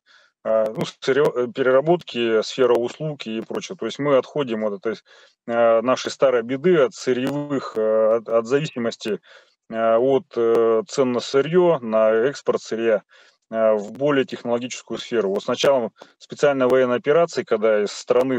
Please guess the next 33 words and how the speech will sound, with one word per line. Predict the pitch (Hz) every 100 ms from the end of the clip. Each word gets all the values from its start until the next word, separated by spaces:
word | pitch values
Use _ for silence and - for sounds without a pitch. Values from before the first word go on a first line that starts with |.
| 107
э, | 104
ушли | 107 107 110 117 - 139 127
очень | 117 - 131
многие | 131 113
западные | 110 123 113 107 110
компании | 143 160 185 175 131 - - - _
искать | 123 - 135 113 _ -
эту | 107 120
дорожку, | 120 123 123 - 104
мы | 110 135 139 135 123
начали | 131 139 120
развивать | 113 120 131 113
свои | 123 120
сферы | - 120 110
производства. | 110 117 135 160 -
И | 113
вот | 120 - - _ 107
девяносто | 123 143 -
процентов, | 131 127 151 139 120 - _ _ _ _
э, | 113 110 120
экономического | 143 135 151 - - 123 135
роста, | 143 -
который | 95 110 113
у | 117
нас | 117 107
за | 101 113 117
последнее | 107 117 131 117 113
время | 113 123 113 117
есть, | 151 160
это | 117 107
как | 104 135
раз | 135 - -
рост | 123 143 -